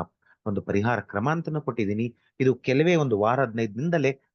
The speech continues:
ನಿಮಗೆ ಒಂದು ಅದರ ಅನುಭವ ಆಗಕ್ಕೆ ಸ್ಟಾರ್ಟ್ ಆಗತ್ತೆ. Especially ನೀವು ಯಾವ್ದಾದ್ರು ಒಂದು ದೇವಸ್ಥಾನಕ್ಕೆ ಹೋಮಗಳು ನಡೀತಕ್ಕಂಥ ಸಮಯದಲ್ಲಿ ಹೋದ್ರೆ ಸ್ನೇಹಿತರೆ,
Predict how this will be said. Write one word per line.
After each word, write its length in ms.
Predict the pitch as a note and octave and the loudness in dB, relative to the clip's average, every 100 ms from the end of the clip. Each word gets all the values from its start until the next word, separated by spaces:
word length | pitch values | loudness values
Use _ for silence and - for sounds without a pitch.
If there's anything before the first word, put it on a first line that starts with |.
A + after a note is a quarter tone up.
| C#3 | -4
ನಿಮಗೆ 220 | C#3 C3 | 2 2
ಒಂದು 360 | A2 B2 A2 | 0 -4 -4
ಅದರ 240 | G#2 G2+ G#2 | -6 -4 -4
ಅನುಭವ 420 | F#2+ A#2 E3+ F#3 | -2 0 2 2
ಆಗಕ್ಕೆ 420 | D3+ A2+ A2 - | 2 0 -4 -8
ಸ್ಟಾರ್ಟ್ 300 | - G2 F#2+ | -6 -4 -2
ಆಗತ್ತೆ. 580 | F2 E2+ - F2 - _ _ _ _ - | -4 -4 -6 -8 -8 _ _ _ _ -6
Especially 400 | - - - D3 | -4 -2 0 2
ನೀವು 200 | C#3+ A2+ | 2 2
ಯಾವ್ದಾದ್ರು 440 | G2 A#2 A#2+ B2 | 2 0 0 0
ಒಂದು 300 | A#2 A#2 F2+ | -2 -2 -4
ದೇವಸ್ಥಾನಕ್ಕೆ 580 | F#2+ A2+ - A#2+ A#2 B2 | -2 -2 -4 -4 -4 -6
ಹೋಮಗಳು 540 | - - C#3 E3+ E3 | -6 0 2 4 2
ನಡೀತಕ್ಕಂಥ 640 | D#3+ B2 A#2 A2 A2 G#2 G2+ F#2+ _ _ - | 2 0 -2 -4 -4 -4 -4 -6 _ _ -10
ಸಮಯದಲ್ಲಿ 680 | - A#2 C3+ F#3+ F3 C#3+ | -4 0 4 4 4 4
ಹೋದ್ರೆ 460 | G#2+ F#2+ F#2 G2+ G2 | 4 2 2 2 2
ಸ್ನೇಹಿತರೆ, 680 | - G2+ F#2 F#2 G#2 G2 _ | -2 -4 -4 0 0 -2 _